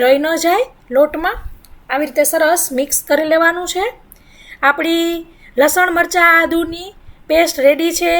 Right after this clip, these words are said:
તલ લઈશું one fourth નો અડધો કપ એટલે કે one eighth કપ, બે ત્રણ ટેબલ સ્પૂન લઈ શકાય.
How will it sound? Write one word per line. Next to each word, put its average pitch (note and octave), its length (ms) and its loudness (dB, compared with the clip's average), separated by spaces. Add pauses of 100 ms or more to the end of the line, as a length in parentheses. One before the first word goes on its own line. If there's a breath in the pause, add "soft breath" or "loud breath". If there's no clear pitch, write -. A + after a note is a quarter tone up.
(460 soft breath)
તલ E4+ 260 4
લઈશું F#4 460 -2 (380)
one E4+ 160 0
fourth F4 260 0
નો F4 200 -2
અડધો D#4 240 0
કપ E4+ 280 2
એટલે C#4+ 140 -2
કે D#4+ 120 -4 (160)
one E4 200 0
eighth F4 240 -6
કપ, F#4+ 180 2 (680)
બે C#4 180 2
ત્રણ D#4+ 260 -4
ટેબલ D#4+ 300 2
સ્પૂન F4 360 -10
લઈ C4+ 100 4
શકાય. E4 460 -2